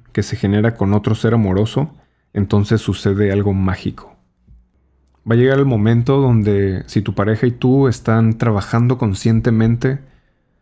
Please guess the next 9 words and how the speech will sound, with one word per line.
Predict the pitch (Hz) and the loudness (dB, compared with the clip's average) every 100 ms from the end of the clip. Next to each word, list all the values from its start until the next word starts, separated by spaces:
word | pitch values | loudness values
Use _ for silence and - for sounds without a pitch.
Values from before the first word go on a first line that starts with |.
| _ _ | _ _
para | - 104 | -4 -2
transformar | 104 104 107 98 104 | -2 -2 -2 0 0
su | 110 - 123 120 | 0 0 0 2
interior | 135 127 120 104 117 135 - - - _ _ _ - | 0 2 2 0 0 -2 -14 -20 -20 _ _ _ -12
y | 110 | -4
para | 113 | -2
ayudarse | 107 104 95 107 147 - 117 92 - - _ _ _ _ _ _ _ _ _ _ _ _ _ _ | 0 0 0 0 -2 -2 -2 -2 -10 -14 _ _ _ _ _ _ _ _ _ _ _ _ _ _
a | 113 | -4
transformarse, | - 107 - 101 95 107 117 - 151 | -2 -2 -2 -2 0 0 -2 -4 -6